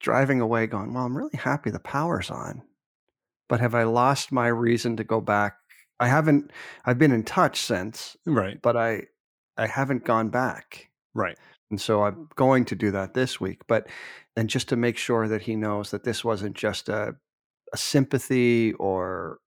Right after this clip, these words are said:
Speaker 1: or just for an emergency situation, that this is a, a relationship that I'm actually kind of interested in. I, I learned a lot about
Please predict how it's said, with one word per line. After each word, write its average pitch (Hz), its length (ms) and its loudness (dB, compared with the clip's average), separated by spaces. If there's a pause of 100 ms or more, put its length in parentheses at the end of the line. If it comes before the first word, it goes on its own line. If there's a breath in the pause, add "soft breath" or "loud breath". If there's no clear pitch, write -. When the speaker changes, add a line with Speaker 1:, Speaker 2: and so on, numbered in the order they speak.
Speaker 1:
or 98 180 -6
just - 380 -6
for 113 240 -2
an 101 80 -6
emergency 104 580 -2
situation, 107 720 -4
that 92 160 -8
this 104 220 -6
is 92 160 -8
a, 87 220 -6 (760 loud breath)
a 104 60 -4
relationship 104 540 -2
that 95 100 -2
I'm 92 120 -4
actually 98 280 -6
kind 98 200 -6
of 95 80 -8
interested 101 440 -6
in. 107 120 -2
I, 139 240 2
I - 100 0
learned 135 340 6
a 113 40 6
lot 113 340 2
about 107 440 -2